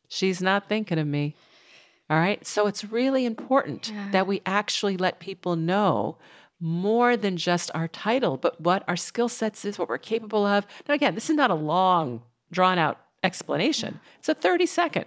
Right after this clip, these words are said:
Speaker 1: right? Thirty seconds. Just figure out how to explain what you do, so you answer the question,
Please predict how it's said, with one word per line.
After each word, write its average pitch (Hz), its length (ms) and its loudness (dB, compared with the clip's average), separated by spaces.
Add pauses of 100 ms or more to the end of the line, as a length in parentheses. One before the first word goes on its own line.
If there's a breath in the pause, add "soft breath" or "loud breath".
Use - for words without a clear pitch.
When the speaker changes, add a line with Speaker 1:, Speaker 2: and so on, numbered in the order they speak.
(340 soft breath)
Speaker 1:
right? 330 220 0 (220)
Thirty 359 220 4
seconds. - 420 -2
Just - 200 -8
figure 294 220 2
out 202 260 2
how 214 220 -2
to 254 80 2
explain 165 600 -4 (300 loud breath)
what - 220 0
you 311 100 4
do, 202 260 2
so 190 160 -2
you 151 80 0
answer - 160 -6
the 240 80 -2
question, 170 480 -2